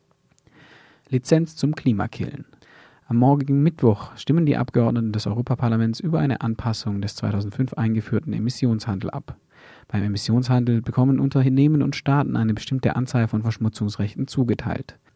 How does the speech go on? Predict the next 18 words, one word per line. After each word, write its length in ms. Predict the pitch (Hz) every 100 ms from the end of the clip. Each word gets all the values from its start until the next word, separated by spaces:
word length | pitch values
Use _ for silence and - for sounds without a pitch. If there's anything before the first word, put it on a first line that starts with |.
| _ _
Wenn 120 | 113
sie 80 | 113
dieses 260 | 165 202 156
Limit 220 | 143 123
überschreiten, 640 | 113 113 - 143 - 110
müssen 220 | 113 113
sich 160 | 113 110
bei 100 | 101
einem 240 | - 107
anderen 360 | - 120 135 139
Unternehmen, 520 | 143 147 147 165 170 127
das 220 | 110 - _
sein 280 | 127 113 110
Limit 240 | 107 107
noch 140 | - 104
nicht 200 | 156 -
überschritten 520 | 107 110 - - 113
hat, 200 | 131 -